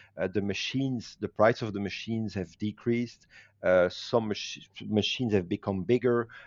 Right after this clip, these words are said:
uh, more laser, bigger build chambers, but the development, or at least the adoption of, of those technologies has not risen that fast, because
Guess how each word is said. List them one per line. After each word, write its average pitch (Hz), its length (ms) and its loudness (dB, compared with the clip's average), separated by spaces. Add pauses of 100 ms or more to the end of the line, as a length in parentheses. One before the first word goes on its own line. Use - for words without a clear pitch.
(120)
uh, 92 140 4
more 107 400 4
laser, 110 720 0 (260)
bigger 117 280 6
build 107 340 6
chambers, 110 680 -2 (440)
but - 340 6 (1040)
the 113 120 6
development, 127 680 4
or 104 120 6 (220)
at - 120 -8
least 127 160 0
the 101 140 2
adoption 110 500 4
of, 104 320 -2
of 92 220 -4
those 113 200 4
technologies 117 720 -2 (220)
has 98 300 0
not 110 260 0
risen 110 360 -2
that 101 220 2
fast, 101 460 4
because 95 400 -2